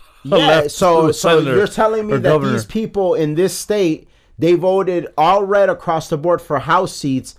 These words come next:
Speaker 2: but they voted for, for a red, a red senator and, and a, and a red governor, like, the ones that will have both of those up for grabs. Nah, that, I, like, I don't buy that. Just like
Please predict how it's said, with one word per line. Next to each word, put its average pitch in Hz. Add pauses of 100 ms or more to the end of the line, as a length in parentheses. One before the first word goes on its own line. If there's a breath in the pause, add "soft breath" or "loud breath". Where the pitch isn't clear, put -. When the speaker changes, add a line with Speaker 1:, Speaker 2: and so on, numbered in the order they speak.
(260 soft breath)
Speaker 2:
but 135
they 151
voted 156
for, 139
for 127
a 120
red, 131
a 123
red 143
senator 151 (280 soft breath)
and, 123
and 123
a, 110
and 123
a 117
red 113
governor, 107
like, 117
the 127
ones 135
that 120
will 123
have 117
both 120
of 113
those 110 (420 soft breath)
up 120
for 113
grabs. 101 (360)
Nah, 135
that, 165
I, 143
like, 131
I 139
don't 226
buy 127
that. 160
Just 185
like 180